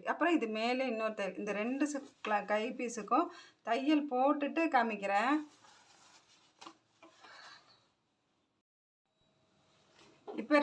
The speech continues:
ரெண்டு சைடுமே கை பீஸ் வந்து ஃபுல்லா ஜாயின் பண்ணிட்டேன். இதுக்கப்புறம் சைடு மட்டும்தான் ஜாயின்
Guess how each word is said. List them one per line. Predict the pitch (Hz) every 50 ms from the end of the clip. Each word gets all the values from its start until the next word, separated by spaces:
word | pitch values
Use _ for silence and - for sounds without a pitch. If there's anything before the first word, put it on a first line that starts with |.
| 247 214
ரெண்டு | 208 226 226 226 247 -
சைடுமே | 247 240 226 208 220 247 262 302 302 294 254
கை | 208 208 240 240 -
பீஸ் | 247 233 220 - 220 220
வந்து | 214 214 220 269 269
ஃபுல்லா | - 208 208 214 226 214 185 208
ஜாயின் | 180 180 185 190 202 220 226 220 208
பண்ணிட்டேன். | 190 190 185 180 175 - 185 208 262 320 339 320 320 - - - - - - _ _ _
இதுக்கப்புறம் | - - 262 262 262 247 233 - 277 349 370 - -
சைடு | 254 220 226 240 262 311 277 277
மட்டும்தான் | 240 233 240 226 240 269 269 262 233
ஜாயின் | 196 196 196 202 226